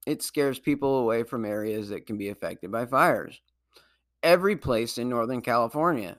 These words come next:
is a fire danger. The northern part of my state is beautiful and majestic. Whether you like the amazing coastline that offers an unbelievable picture ske-, picture scene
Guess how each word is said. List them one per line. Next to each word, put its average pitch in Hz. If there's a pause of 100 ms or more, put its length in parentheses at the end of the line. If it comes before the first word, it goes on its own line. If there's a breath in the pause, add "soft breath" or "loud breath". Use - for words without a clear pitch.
is 113
a 127
fire 98
danger. 131 (340)
The 135
northern 147
part 127
of 120
my 127
state 101
is 117 (220)
beautiful 127
and 117
majestic. 123 (300)
Whether 117
you 127
like 117
the 120
amazing 110
coastline 120
that 123
offers 104
an 101 (120)
unbelievable 113
picture 120
ske-, - (100)
picture 156
scene 110